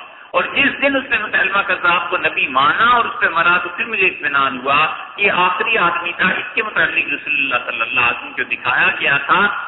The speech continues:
کہ یہ کسی کی تصدیق کرے گا۔ حضرت مجدد رحمۃ اللہ علیہ نے ایسی بات کہی۔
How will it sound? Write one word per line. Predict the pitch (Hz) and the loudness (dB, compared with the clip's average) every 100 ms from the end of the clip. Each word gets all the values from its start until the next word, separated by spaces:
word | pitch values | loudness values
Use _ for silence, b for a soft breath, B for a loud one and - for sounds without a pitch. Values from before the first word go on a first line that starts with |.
| - | -8
کہ | 208 | -2
یہ | 220 | 0
کسی | 165 - | 0 -6
کی | - | -8
تصدیق | 185 143 - 127 - | -4 -6 -4 -6 -2
کرے | 110 104 | -2 -2
گا۔ | 90 - - - | -4 -14 -10 -6
حضرت | 147 208 | -2 -2
مجدد | 190 214 220 262 | 0 0 0 2
رحمۃ | 254 254 247 | 2 4 2
اللہ | 240 226 | 0 0
علیہ | 220 - - | 0 2 2
نے | 180 | 2
ایسی | - 180 | 0 0
بات | 180 165 - | 2 0 0
کہی۔ | 160 143 | 0 -2